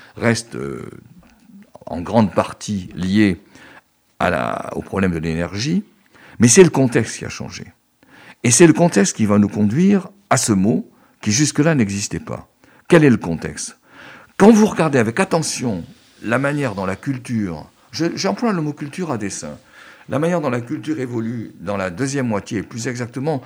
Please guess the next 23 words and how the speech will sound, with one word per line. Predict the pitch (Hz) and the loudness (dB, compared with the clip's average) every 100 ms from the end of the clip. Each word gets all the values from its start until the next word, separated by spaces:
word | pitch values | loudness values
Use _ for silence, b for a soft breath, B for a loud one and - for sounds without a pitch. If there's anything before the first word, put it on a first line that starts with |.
| B | B
je | 123 | -8
dirais | 123 | -2
dans | 110 | -2
le | 92 | 0
dernier | 139 123 104 | 0 0 -2
tiers | 95 80 67 b b b | -6 -12 -14 b b b
du | 90 | -10
dix-neuvième, | 98 104 92 90 127 165 160 B B B | -6 -4 -4 -6 -4 -4 -6 B B B
vous | 110 | 0
voyez | 135 180 | 2 2
qu'il | 143 | 0
y | |
a | 98 | -2
le | |
sentiment | - 160 143 151 165 | -2 -2 -4 -4 -2
d'une | 120 101 | -2 -4
accélération | 101 98 87 87 - | -6 -10 -8 -10 -10
du | 87 78 | -12 -12
monde. | - - - _ _ b b | -14 -14 -20 _ _ b b
Le | 90 | -4
monde | 101 101 | -2 0
s'est | - 80 | -4 -8
accéléré. | - 65 53 - | -10 -14 -14 -16